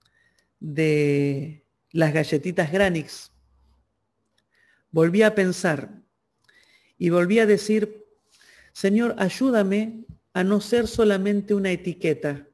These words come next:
en un paquete, que mi vida sea mucho más que una etiqueta,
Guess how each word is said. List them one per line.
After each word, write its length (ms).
en 180
un 180
paquete, 640
que 140
mi 100
vida 300
sea 260
mucho 360
más 600
que 140
una 200
etiqueta, 640